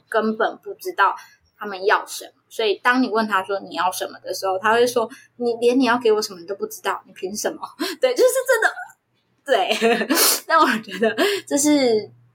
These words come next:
目前亚洲，就是台湾很严重、很严重的一个问题，就是他们真的会害怕回答要什么，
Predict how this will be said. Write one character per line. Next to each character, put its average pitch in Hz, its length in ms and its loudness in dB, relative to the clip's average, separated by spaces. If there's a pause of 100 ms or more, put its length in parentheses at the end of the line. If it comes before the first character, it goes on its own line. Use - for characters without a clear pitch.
(120)
目 294 200 4
前 185 420 -4
亚 175 200 2
洲， 190 500 2
就 240 120 2
是 220 80 6
台 196 240 2
湾 214 340 0 (100)
很 175 260 -6
严 185 200 -2
重、 202 220 -2
很 185 160 -12
严 170 180 -12
重 185 160 -2
的 175 140 -10
一 151 100 -8
个 156 320 -6 (300)
问 277 280 0
题， - 240 -18 (220)
就 392 60 -20
是 381 400 -4
他 262 160 -6
们 220 180 0
真 190 220 -6
的 180 120 -4
会 185 380 -2 (280)
害 240 280 0
怕 220 260 4
回 180 280 -4
答 - 480 0
要 208 200 2
什 - 200 -10 (100)
么， - 240 -18